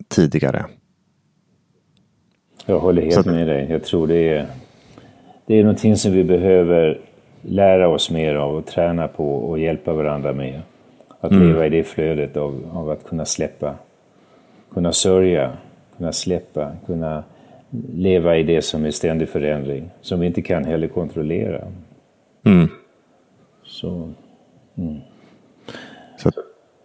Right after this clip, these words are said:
Speaker 1: det jag vill liksom öva på i, i den här känslan är ju att, att försöka hela tiden acceptera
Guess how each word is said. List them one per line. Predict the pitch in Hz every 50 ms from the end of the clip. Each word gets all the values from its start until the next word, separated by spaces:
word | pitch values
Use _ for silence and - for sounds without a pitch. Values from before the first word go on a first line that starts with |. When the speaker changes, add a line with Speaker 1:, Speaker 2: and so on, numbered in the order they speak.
| _ _ _ _
Speaker 1:
det | - 107
jag | 104 98
vill | 92 98 92 92 92 95
liksom | 92 87 - - 92 90
öva | - - 95 92 87 101
på | - - - 143 123 110 101 95 92 92
i, | 90 90 - -
i | - 95 90 90 87
den | 90 87 85
här | 85 95 95 92 90 87 85 82
känslan | - - - 90 82 82 - - - 107 104 98
är | 90 85
ju | 82 80 80
att, | 78 80 - - - - - - -
att | - 95 - -
försöka | - - - 95 85 85 _ - 92 85 80 71 - -
hela | - - 98 87 90 92
tiden | - - 104 85 85 76 -
acceptera | - - - 90 - - - 107 107 107 104 101 95 90